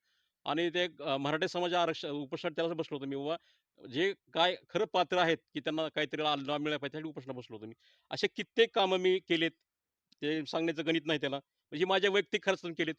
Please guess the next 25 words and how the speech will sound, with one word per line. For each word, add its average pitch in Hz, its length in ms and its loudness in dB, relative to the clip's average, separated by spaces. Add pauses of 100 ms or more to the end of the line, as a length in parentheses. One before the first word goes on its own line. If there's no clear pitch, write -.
(260)
कुठला 156 280 -4
शासकीय 175 380 2
निधी 175 220 0
नाही 175 180 -2
किंवा 160 120 -2
पक्षाचा 170 320 -4
निधी 170 180 -4
नाही 170 100 -2
किंवा 165 120 -2
कुठला 160 300 -4
नाही, 160 200 0 (360)
काय 147 120 2
नाही 139 140 0
केलं. 127 160 -6
आणि 151 140 0
मी 190 220 6 (320)
निवडणूक 190 440 4 (400)
त्यासाठी 190 320 2
उभं 196 140 2
नाही, 190 120 4
मला 185 200 2
समाजसेवा 190 540 0
करायची 175 300 -2
म्हणून 165 140 -2
राहिले 147 200 -2